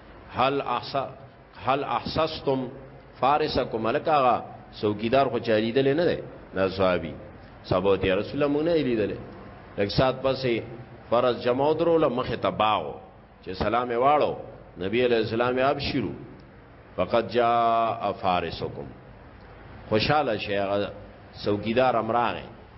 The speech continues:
نبی علیہ السلام باغ کې چرته ونو کې لري لیدلی و. نورو صحابه ونه یې لیدلی. مانځه کې ورته خیال شوی. نو راغی نبی علیہ السلام ته: "څه حالت دی؟" وی: "هل نزلت اللیله؟"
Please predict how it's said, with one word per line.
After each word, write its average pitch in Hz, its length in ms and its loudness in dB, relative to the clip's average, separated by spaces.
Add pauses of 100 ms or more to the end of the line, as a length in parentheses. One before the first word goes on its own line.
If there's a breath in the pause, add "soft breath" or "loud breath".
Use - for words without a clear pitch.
(280)
نبی 131 220 2
علیہ 135 100 4
السلام 120 340 0
باغ 120 460 2
کې 113 140 -4
چرته 104 260 -2
ونو 113 240 -2
کې 98 100 -4
لري 98 320 -2
لیدلی 85 320 0
و. 67 60 -6 (200)
نورو 101 220 0
صحابه 87 360 2
ونه 92 160 0
یې 87 120 0
لیدلی. 67 360 -4 (360)
مانځه 98 300 0
کې 98 80 -4
ورته 92 260 2
خیال 80 320 -2
شوی. 78 240 -4 (1500 loud breath)
نو 98 500 2 (640)
راغی 110 500 0
نبی 90 300 -2
علیہ 104 100 0
السلام 107 420 -2
ته: 107 160 -2
"څه 107 140 -6
حالت 85 460 0 (180)
دی؟" - 60 -18 (720 loud breath)
وی: 95 240 4
"هل 120 220 -2 (140)
نزلت 139 380 -2
اللیله؟" 139 540 2